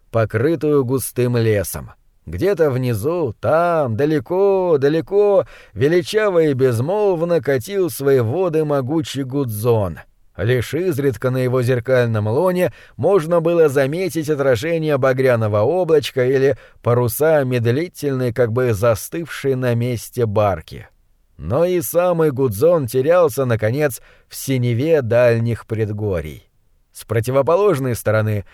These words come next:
перед ним открывалась глубокая, зажатая горами лощина, дикая, пустынная, взъерошенная — дно которой, заваленное обломками нависших сверху утесов,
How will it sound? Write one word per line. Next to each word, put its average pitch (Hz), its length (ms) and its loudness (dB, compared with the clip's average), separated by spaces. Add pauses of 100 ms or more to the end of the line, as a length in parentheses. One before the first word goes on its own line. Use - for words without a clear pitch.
(240)
перед 143 280 0
ним 208 240 0
открывалась 160 680 2
глубокая, 139 760 2 (240)
зажатая 139 760 4
горами 147 520 2
лощина, 117 800 0 (240)
дикая, 123 720 0
пустынная, 120 1000 -4 (160)
взъерошенная — 110 1300 0 (340)
дно 156 360 0
которой, 165 540 2
заваленное 165 720 2
обломками 147 560 2
нависших 139 600 -2
сверху 113 440 -2
утесов, 160 500 -2